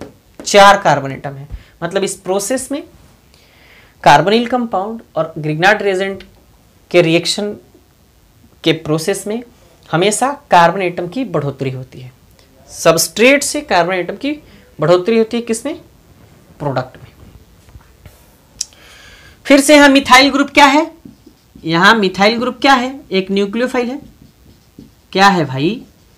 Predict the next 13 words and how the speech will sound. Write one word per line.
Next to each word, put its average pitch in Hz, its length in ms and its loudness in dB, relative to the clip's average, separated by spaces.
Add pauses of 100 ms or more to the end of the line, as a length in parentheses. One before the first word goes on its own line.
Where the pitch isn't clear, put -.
(140)
न्यूक्लियोफाइल 254 680 0
है। 165 160 -10 (420)
तो 196 80 -4
इस 220 180 -2
process 233 440 0
को 269 120 -4
हम 254 80 -2
लोग 254 120 -2
क्या 277 140 0
कहते 233 300 -6
हैं? 190 80 -2
न्यूक्लियोफिलिक 240 720 -4
addition। 233 460 -4